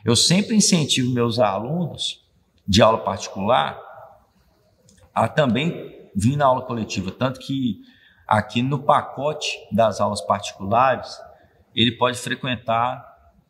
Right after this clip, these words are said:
né, tantas vezes no mês a aula coletiva. Exatamente porque ele vai lá e experimenta aquilo que ele tá, entendeu, estudando. Agora,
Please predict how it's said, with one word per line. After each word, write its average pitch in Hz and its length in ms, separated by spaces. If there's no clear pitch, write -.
né, 117 200
tantas 123 420
vezes 104 240
no 120 120
mês 113 320
a 131 80
aula 123 260
coletiva. - 840
Exatamente 131 720
porque 139 340
ele 131 280
vai 131 300
lá 123 580
e - 100
experimenta 151 800
aquilo 135 340
que 123 260
ele 127 140
tá, 127 420
entendeu, 110 340
estudando. 117 800
Agora, 135 420